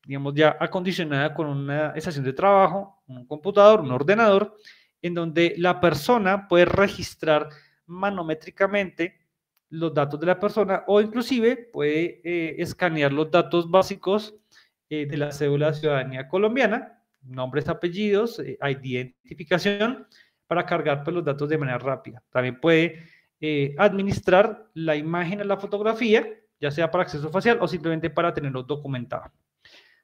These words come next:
Una vez tengamos aquí ya ese registro hecho en la recepción, directamente en High Central, podemos tener una impresora de stickers para que la persona, pues, quede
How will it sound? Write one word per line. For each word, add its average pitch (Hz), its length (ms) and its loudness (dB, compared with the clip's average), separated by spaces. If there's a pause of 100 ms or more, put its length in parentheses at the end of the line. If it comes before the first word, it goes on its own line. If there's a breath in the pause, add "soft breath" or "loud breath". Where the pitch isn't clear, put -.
(140)
Una 240 240 2
vez 247 160 -2
tengamos 240 500 -2
aquí 214 240 -6
ya 170 300 0 (240 loud breath)
ese 202 260 2
registro 214 760 0
hecho 196 260 -4
en 185 60 -6
la 196 100 2
recepción, 226 800 -2 (280)
directamente 139 600 -2
en 170 80 0
High 202 100 0
Central, 226 460 0
podemos 160 400 -2 (240)
tener 160 260 -2
una 160 120 -4
impresora 185 480 4
de 214 80 6
stickers 233 640 0 (680 soft breath)
para 175 200 2
que 170 140 -2
la 147 140 2
persona, 147 360 -2
pues, 175 180 -6
quede 147 680 -2